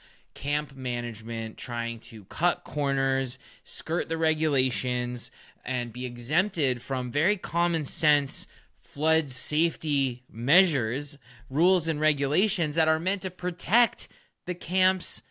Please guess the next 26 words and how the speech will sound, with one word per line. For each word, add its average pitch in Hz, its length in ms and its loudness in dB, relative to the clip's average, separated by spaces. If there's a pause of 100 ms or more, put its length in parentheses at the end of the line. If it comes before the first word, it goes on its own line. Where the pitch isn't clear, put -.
(140)
attendees, 208 880 -2 (340)
all 226 400 6
in 208 100 0
an 180 140 2
effort 151 580 0 (360)
to 147 520 -2
lower 139 320 4
their 185 160 4
costs, 143 800 2 (240)
lower 143 240 0
their 180 180 4
insurance 165 480 0
premiums, 147 720 0 (180)
or 143 140 -2
be 175 160 4
able 175 160 2
to 160 160 -6
expand 147 960 2
in 143 140 -2
order 147 160 0
that 139 160 -2
they 127 120 -4
can 127 140 -6
make 120 200 -6
more 110 180 -4
money. 90 380 -10